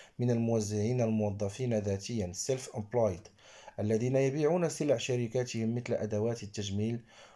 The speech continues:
وحلي الملابس إلى آخره، من الباب إلى الباب ومن المكتب إلى المكتب، أو عن طريق مجموعات من منازلهم. يشتري الموزعون، عادة عمال منزليون يتطلعون إلى كسب المزيد من المال،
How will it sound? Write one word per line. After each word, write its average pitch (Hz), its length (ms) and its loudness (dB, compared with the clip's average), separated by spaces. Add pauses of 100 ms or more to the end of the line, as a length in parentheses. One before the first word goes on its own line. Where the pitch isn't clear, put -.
وحلي 113 440 -2
الملابس 107 640 0
إلى 95 160 -4
آخره، 107 520 -2
من 101 200 0
الباب 107 320 -2
إلى 98 260 -4
الباب 107 340 -2 (400)
ومن 101 180 0
المكتب 123 480 -2
إلى 101 220 -2
المكتب، 107 480 -2 (400)
أو 107 80 0
عن 107 140 0
طريق 127 360 2
مجموعات 113 580 2 (480)
من 113 180 0
منازلهم. 110 680 2
يشتري 107 380 0
الموزعون، 107 760 0
عادة 120 560 0
عمال 110 440 2
منزليون 107 720 -2 (420)
يتطلعون 120 680 4
إلى 110 260 2
كسب 117 280 -4
المزيد 107 440 0
من 101 180 2
المال، 95 380 2